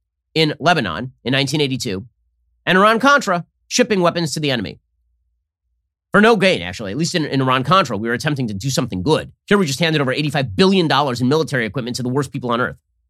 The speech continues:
So Joe Biden finally wanders out to the microphones, and he begins. And I have to say, I was shocked, shocked by his appearance.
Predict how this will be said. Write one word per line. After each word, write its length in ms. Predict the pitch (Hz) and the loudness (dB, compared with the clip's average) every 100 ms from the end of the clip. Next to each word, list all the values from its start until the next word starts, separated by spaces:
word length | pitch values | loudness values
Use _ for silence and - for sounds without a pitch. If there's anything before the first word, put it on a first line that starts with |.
| _ | _
So 300 | - 233 107 | 2 2 2
Joe 160 | 98 190 | 0 2
Biden 340 | 196 196 180 _ _ _ | 2 0 -4 _ _ _
finally 440 | 262 277 165 - - _ _ - | 2 2 0 -6 -14 _ _ -6
wanders 540 | 120 175 208 185 143 | 0 2 2 0 0
out 280 | 110 123 - _ _ _ _ - | -2 -2 -8 _ _ _ _ -2
to 160 | 214 190 | 0 2
the 140 | 156 | 2
microphones, 600 | 135 131 127 110 95 131 _ _ _ _ _ - | 2 0 -4 -6 -8 -12 _ _ _ _ _ -4
and 180 | 151 147 | -2 0
he 180 | 165 | 0
begins. 420 | 190 180 113 71 - _ _ - | 2 2 0 -6 -18 _ _ -6
And 120 | 147 | -2
I 60 | 156 | 0
have 220 | 190 185 | 0 -2
to 80 | 190 | -4
say, 320 | 143 120 - _ _ _ _ - | -4 -4 -8 _ _ _ _ -2
I 100 | 156 | 0
was 140 | 180 135 | 2 -2
shocked, 680 | - 165 127 76 _ _ _ _ _ _ | -4 -2 -2 -4 _ _ _ _ _ _
shocked 540 | - - 151 117 - _ _ _ _ _ - | -14 -2 -2 -2 -8 _ _ _ _ _ -4
by 120 | 120 | -2
his 140 | 139 | -2
appearance. 440 | 113 117 71 - | -2 -4 -6 -12